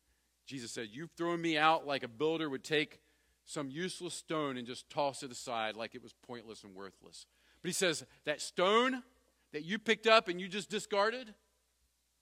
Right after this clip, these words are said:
that very stone is the most important stone, the cornerstone. The cornerstone, the most important stone in a building, the standard of measurement and the standard of alignment, the cornerstone,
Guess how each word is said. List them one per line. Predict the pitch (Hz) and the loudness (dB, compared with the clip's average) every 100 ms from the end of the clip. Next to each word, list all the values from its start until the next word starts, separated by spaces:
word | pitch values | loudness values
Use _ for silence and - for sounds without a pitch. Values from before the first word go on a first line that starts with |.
| _ _ _ | _ _ _
that | 156 175 | 0 0
very | 139 185 180 | -2 0 0
stone | - 196 190 180 156 143 _ _ _ | -2 -2 2 2 0 -6 _ _ _
is | 151 151 143 | -4 -2 -2
the | - 135 | -4 -4
most | 143 147 - | -2 -4 -6
important | 127 - 147 127 | -14 -8 -8 -8
stone, | 113 - 98 95 _ _ _ _ | -14 -18 -20 -20 _ _ _ _
the | 123 | -20
cornerstone. | - - 139 127 - - _ _ _ _ _ _ _ _ | -20 -14 -12 -10 -14 -20 _ _ _ _ _ _ _ _
The | - | -18
cornerstone, | - - 202 185 - 139 123 110 _ _ | -14 -4 -2 -2 -4 -8 -8 -8 _ _
the | 135 | -10
most | 131 147 139 | -4 -4 -4
important | 143 120 - 196 170 | -12 -12 -8 -8 -8
stone | - 170 160 156 | -12 -10 -8 -8
in | 143 | -10
a | |
building, | 117 120 113 113 107 _ _ _ - | -8 -8 -6 -8 -10 _ _ _ -14
the | 135 | -10
standard | - - 180 175 127 117 110 | -6 0 2 2 0 -6 -8
of | 131 | -10
measurement | 117 120 143 151 165 156 151 - _ _ _ _ - | -8 -6 -6 -6 -10 -12 -14 -20 _ _ _ _ -20
and | 120 | -16
the | |
standard | 110 - 123 123 120 113 - | -16 -14 -12 -10 -10 -12 -16
of | 104 | -16
alignment, | 107 92 92 90 80 - - _ _ _ _ _ | -12 -12 -14 -16 -20 -20 -20 _ _ _ _ _
the | 120 | -20
cornerstone, | - 120 95 - _ | -18 -16 -16 -20 _